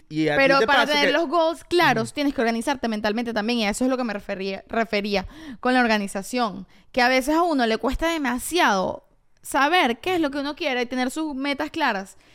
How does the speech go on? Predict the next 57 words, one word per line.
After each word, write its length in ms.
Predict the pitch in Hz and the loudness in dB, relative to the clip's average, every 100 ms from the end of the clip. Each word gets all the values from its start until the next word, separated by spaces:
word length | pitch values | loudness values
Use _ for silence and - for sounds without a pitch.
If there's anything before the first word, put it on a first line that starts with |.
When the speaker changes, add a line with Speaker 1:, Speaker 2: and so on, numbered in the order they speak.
| - | -12
Speaker 2:
Y 300 | 254 269 262 254 | 0 0 0 0
necesitas 580 | 262 262 320 285 254 - | 0 0 -2 -2 -4 -2
organizarte 640 | 240 233 220 220 233 285 | -2 -2 -4 -4 -4 -2
mentalmente 540 | 311 285 262 254 269 | -6 -4 -4 -4 -4
primero 500 | 320 294 277 285 233 | -6 -6 -4 -2 -2
para 180 | 240 226 | 0 0
tener 280 | 220 220 214 | 2 0 0
tus 80 | 262 | -4
metas 280 | 262 294 302 | -4 -4 -6
claras, 340 | 302 277 247 | -2 0 0
para 260 | - 240 226 | 2 2 2
luego 440 | 240 302 359 302 | 2 2 2 0
llegar 280 | 220 233 233 | 0 0 2
a 40 | 233 | 0
hacer 140 | 240 | 0
la 40 | |
organización 480 | 262 262 233 226 214 | 0 0 -4 -6 -2
de 60 | 226 | -2
la 80 | 247 | -2
semana 340 | 226 208 214 | -2 -2 0
de 80 | 233 | 0
cómo 260 | 214 208 214 | -2 -2 -2
vas 100 | 240 | 0
a 40 | 220 | 0
lograr 220 | 214 180 | -2 -4
esas 180 | 190 226 | -6 -6
metas. 380 | 196 - 98 - - 123 | -6 -10 -16 -20 -16 -10
Speaker 1:
Ya. 80 | 117 | 0
Speaker 2:
Pero 160 | 143 | 4
la 80 | 247 | 4
organización 580 | 247 240 247 247 254 262 | 4 0 -2 0 0 2
previa 380 | 320 311 330 330 | 0 0 -2 -2
a 100 | 285 | -2
eso, 180 | - 220 | -4 -6
yo 120 | 220 | -4
siento 240 | 269 233 | -4 -4
que 100 | 208 | -4
también 260 | 202 196 196 | -4 -6 -8
es 80 | 220 | -8
como 220 | - 233 | -4 -4
que 280 | 214 202 - - | -2 -4 -4 0
es 160 | 226 269 | 2 2
organización 640 | 262 226 208 208 208 214 | 0 -4 -8 -8 -6 -4
y 80 | 202 | -4
es 120 | 208 | -4
burda 360 | 196 214 220 240 | -2 -2 0 -2
de 40 | |
importante 560 | 226 190 180 180 - 185 - - | -4 -6 -4 -6 -6 -14 -20 -12
para 160 | - 202 | 0 2
lograr 220 | 202 185 | 4 2
cualquier 280 | 202 208 220 | 0 -2 -2
mierda 260 | 226 214 226 | -2 -2 -2
en 40 | |
la 100 | 220 | -2
vida, 220 | 185 185 | -2 -4
creo 240 | - 208 202 | 0 2 4
yo. 220 | 226 208 | 4 2